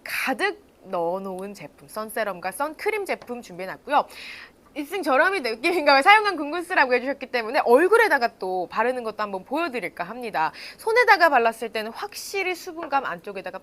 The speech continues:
뿜어져 나오면서 거기다가 촉촉하게 챙겨가죠. 끈적임 없이 보송하게 사용하실 수가 있죠. 얼굴에다가 한번 보여드릴게요. 얼마나 톤업 효과 확실하게 챙겨가실 수 있는지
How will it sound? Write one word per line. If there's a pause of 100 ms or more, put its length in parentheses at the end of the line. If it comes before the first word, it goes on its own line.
뿜어져
나오면서 (280)
거기다가
촉촉하게
챙겨가죠. (300)
끈적임
없이
보송하게
사용하실
수가
있죠. (1080)
얼굴에다가
한번 (180)
보여드릴게요. (400)
얼마나
톤업
효과
확실하게
챙겨가실
수
있는지